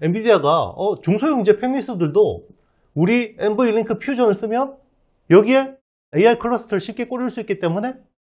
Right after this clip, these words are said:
들어올 수 있게 되는 거죠. 그러니까 레고 딱 블럭 비워놓고 여기에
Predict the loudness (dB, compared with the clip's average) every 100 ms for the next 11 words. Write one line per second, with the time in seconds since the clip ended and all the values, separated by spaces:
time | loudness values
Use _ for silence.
0 | _ 0 0 -2 -6 -10 _ -6 -4 -6
1 | -10 -16 _ 2 2 2 -8 _ 8 10
2 | 10 6 8 2 4 4 4 2 2 4
3 | 4 4 0 0 0 2 0 -2